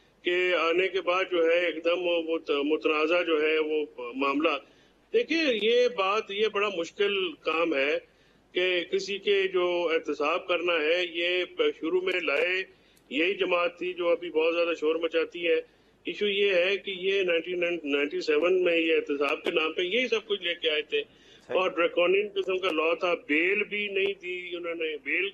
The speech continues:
Speaker 1: भी अभी trial court को जो है इस ordinance के दे दी। ये तो बहुत वो चीजें थी जो सुप्रीम कोर्ट के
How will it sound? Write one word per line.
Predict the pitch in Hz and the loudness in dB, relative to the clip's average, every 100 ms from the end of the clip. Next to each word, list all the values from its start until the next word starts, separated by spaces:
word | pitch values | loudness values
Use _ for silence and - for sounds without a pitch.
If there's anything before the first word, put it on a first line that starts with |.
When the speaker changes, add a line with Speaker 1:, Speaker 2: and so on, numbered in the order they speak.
| 190 | -6
Speaker 1:
भी | 196 | -6
अभी | 185 190 190 - _ - _ | -6 -6 -12 -14 _ -20 _
trial | - 175 180 | 0 0 0
court | 185 180 175 | -2 -4 -4
को | 180 | -4
जो | 180 | 0
है | 180 180 | 0 -2
इस | 180 | -2
ordinance | 170 170 170 170 | -2 0 0 -2
के | - 175 | -4 -6
दे | 185 | -4
दी। | 208 | -4
ये | 254 240 | -2 -2
तो | 254 | -2
बहुत | 226 202 233 240 - _ _ _ - | -4 -2 -2 -2 -8 _ _ _ -2
वो | 196 220 | 0 0
चीजें | 220 214 220 | 0 0 0
थी | 226 | 0
जो | 240 233 | -2 -2
सुप्रीम | 208 190 208 | -2 -2 -4
कोर्ट | 214 214 202 - | -2 -4 -2 0
के | 214 | 2